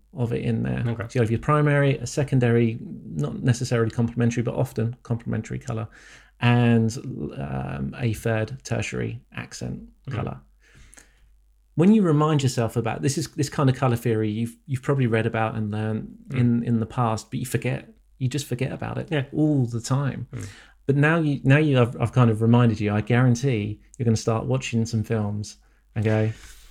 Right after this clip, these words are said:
Speaker 1: "Huh. Oh yeah," you're gonna rewatch The Joker now, and you're gonna
Speaker 2: Yeah.
Speaker 1: see it constantly.
Speaker 2: Well, it's funny you mention that, because I was, um, I was playing around with some setups for the tutorial video,
Speaker 1: Mm-hmm.
Speaker 2: um,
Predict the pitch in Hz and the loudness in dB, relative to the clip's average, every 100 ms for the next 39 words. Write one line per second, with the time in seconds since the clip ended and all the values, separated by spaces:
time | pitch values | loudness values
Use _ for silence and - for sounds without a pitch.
0 | - - - - 175 107 87 _ _ _ | -20 -20 -14 -4 0 0 -2 _ _ _
1 | _ _ _ _ _ _ _ _ _ _ | _ _ _ _ _ _ _ _ _ _
2 | 147 170 160 117 104 139 151 120 123 120 | -2 4 4 4 4 4 6 8 8 6
3 | - 120 123 120 120 104 101 117 120 131 | 4 2 4 4 2 0 2 4 6 6
4 | 127 107 104 - - - 117 117 - 113 | 4 2 -2 -8 -14 -6 -4 -4 -8 -10
5 | - 117 - - 165 - 226 139 139 104 | -8 -10 -8 -2 0 4 4 4 0 -2
6 | 117 131 131 147 127 127 - _ - 131 | 0 2 2 4 0 0 -8 _ -4 -4
7 | - 165 147 131 120 107 110 - 110 95 | 0 2 2 2 0 0 -4 -2 -4 -2
8 | 123 107 101 - - 110 104 110 117 - | -2 -2 -6 -14 -10 -8 -8 -10 -14 -10
9 | 107 - - 151 131 - 101 101 - 117 | -8 -8 -4 -2 -2 -6 -6 -8 -4 -2
10 | 117 120 - _ 110 104 104 101 | 0 -4 -10 _ -8 -8 -6 -10